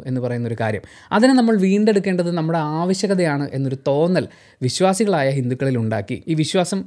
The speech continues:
വികാരമാണല്ലോ. വികാരം തലയ്ക്കകത്ത് കയറി കഴിഞ്ഞ് കഴിഞ്ഞാൽ പിന്നെ നമ്മൾ ലോജിക്കലി ചിന്തിക്കുന്നത് വളരെയധികം കുറയും. അങ്ങനെ വിശ്വാസിയായ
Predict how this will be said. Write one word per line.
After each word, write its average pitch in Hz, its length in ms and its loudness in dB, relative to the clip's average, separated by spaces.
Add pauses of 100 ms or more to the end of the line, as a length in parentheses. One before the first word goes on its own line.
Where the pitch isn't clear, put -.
വികാരമാണല്ലോ. 160 720 2 (300)
വികാരം 143 400 2 (260)
തലയ്ക്കകത്ത് 165 460 2
കയറി 156 220 0
കഴിഞ്ഞ് 156 260 -2
കഴിഞ്ഞാൽ 151 220 -2
പിന്നെ 147 220 -2 (220)
നമ്മൾ 220 240 2
ലോജിക്കലി 208 540 8
ചിന്തിക്കുന്നത് 180 580 0
വളരെയധികം 131 560 -2
കുറയും. 90 300 -8
അങ്ങനെ 233 200 2
വിശ്വാസിയായ 208 640 0